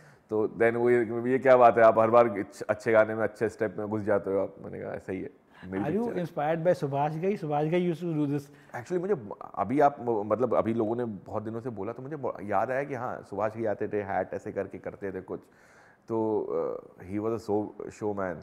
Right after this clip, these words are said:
Speaker 1: तो, अ, अगर कंपेयर, कंपैरिजन हो रहा है तो ठीक है, but वो ऐसा नहीं कि मैंने उनसे इंस्पायर्ड होके कुछ किया है, but अच्छा है।
Speaker 2: Let's talk about your conviction।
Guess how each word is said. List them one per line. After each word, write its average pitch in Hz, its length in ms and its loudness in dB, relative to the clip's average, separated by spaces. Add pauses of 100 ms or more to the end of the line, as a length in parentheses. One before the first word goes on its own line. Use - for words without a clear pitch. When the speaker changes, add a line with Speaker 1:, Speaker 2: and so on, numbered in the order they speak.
Speaker 1:
तो, 101 120 -6
अ, 80 440 -10
अगर 101 200 -2 (340)
कंपेयर, 101 340 -2
कंपैरिजन 104 560 -4
हो 101 180 -2
रहा 107 80 2
है 107 60 -2
तो 110 80 -6
ठीक 101 280 -8
है, 87 160 -10 (500)
but 101 160 4 (180)
वो 95 140 -6
ऐसा 113 220 -2
नहीं 143 180 -2
कि 143 80 -2
मैंने 123 180 -4
उनसे 117 260 -6
इंस्पायर्ड 98 420 2
होके 98 200 -2
कुछ 95 200 -10
किया 87 240 -6
है, 90 120 -10 (220)
but 87 420 -8 (520)
अच्छा 110 200 -6
है। - 120 -12 (920)
Speaker 2:
Let's 185 240 -10
talk 175 120 -2
about 175 340 -2 (180)
your 156 180 -4
conviction। 131 420 -8